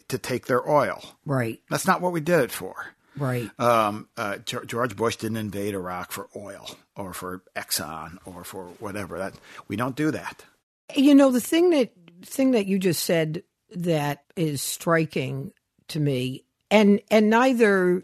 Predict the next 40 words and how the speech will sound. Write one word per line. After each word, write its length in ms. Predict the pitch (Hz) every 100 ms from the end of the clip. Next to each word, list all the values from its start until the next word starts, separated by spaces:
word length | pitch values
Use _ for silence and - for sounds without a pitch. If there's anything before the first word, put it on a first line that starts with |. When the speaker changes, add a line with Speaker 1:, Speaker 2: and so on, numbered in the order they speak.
| _
Speaker 2:
you 420 | 180 190 202 185
nor 240 | 175 165 156
the 100 | 165
senator 640 | - 165 160 147 143 151
have 240 | 156 143
been 440 | 156 151 147 143 143 _ -
shy 920 | - - 214 202 170 147 139 139 147 _
about 680 | 156 147 147 139 131 135 -
having 300 | 160 156 151
disagreements, 1120 | 160 143 139 160 170 160 139 131 135 - - - -
um, 440 | 143 131 131 131 _ -
with 240 | 160 147
the 60 | 135
president. 600 | - 143 135 143 143 135 - - _
But, 260 | - 220 190 _ _ _
you 140 | 208 220
know, 80 | 196
when 180 | 208
you 120 | 226 247
talk 280 | 247 220
about 440 | 220 190 175 165 - _ _ _
what 220 | 180 175
George 360 | 156 175 160 -
Bush 260 | 180 160 -
did, 380 | 175 160 147 - _ _ 196 190 -
one 260 | 196 277
of 120 | 339 208
the 100 | 170
things 420 | - 196 180 160
that 140 | 170
I 60 | 156
think 240 | - 196 165
you 60 |
hear 180 | 165 165
a 80 | 151
lot 220 | 156 156
of 100 | 147
people 320 | - 143 -
say 440 | 143 - 170 165 160
is 440 | - 151 135 135